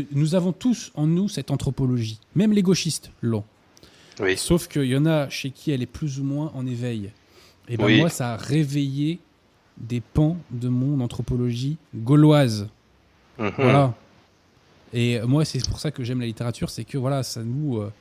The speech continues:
Speaker 1: euh, c'est un feu intérieur qui se ranime et ça fait un bien fou.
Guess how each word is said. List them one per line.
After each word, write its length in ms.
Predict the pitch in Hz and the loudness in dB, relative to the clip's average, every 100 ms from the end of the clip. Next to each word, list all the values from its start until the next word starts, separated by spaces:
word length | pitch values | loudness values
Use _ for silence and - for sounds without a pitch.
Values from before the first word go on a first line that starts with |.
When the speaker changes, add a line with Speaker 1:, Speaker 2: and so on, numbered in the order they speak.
| _ _ _ _ | _ _ _ _
Speaker 1:
euh, 200 | - 110 107 | -14 -14 -12
c'est 200 | - 117 | -10 -8
un 60 | |
feu 220 | 107 - 160 | -6 -2 0
intérieur 500 | - 143 139 175 - | 2 2 4 4 0
qui 100 | 120 | -4
se 120 | 120 | -2
ranime 500 | 110 135 175 113 95 - _ - - _ - | 2 4 4 2 -2 -10 _ -20 -20 _ -10
et 40 | |
ça 140 | 113 117 | -4 -2
fait 140 | - | 0
un 80 | 160 | 0
bien 160 | 120 151 | 2 0
fou. 340 | - - 214 | -2 -8 -8